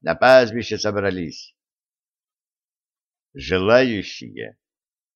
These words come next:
могут вернуться в столицу", — тихо предложил ведун. "И сказать великому Раджафу, что не желает исполнять его приказ". Споры тут же стихли.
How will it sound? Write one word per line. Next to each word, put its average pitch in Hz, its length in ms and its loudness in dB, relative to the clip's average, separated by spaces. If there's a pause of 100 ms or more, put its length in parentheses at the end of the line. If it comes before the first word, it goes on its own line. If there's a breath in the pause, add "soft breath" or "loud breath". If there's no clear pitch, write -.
(140)
могут 139 400 2
вернуться 82 680 -4
в 104 60 -8
столицу", — 69 920 -10 (840)
тихо 113 400 2
предложил 110 540 -2
ведун. 92 520 -2 (1000)
"И 143 100 0
сказать 147 600 4
великому 127 580 0
Раджафу, 101 960 0
что 98 200 -4
не 101 100 -2
желает 131 520 2
исполнять 104 720 -2
его 98 260 -2
приказ". 78 1000 -4 (1160)
Споры 139 540 6
тут 113 240 -2
же 127 140 2
стихли. 60 680 -12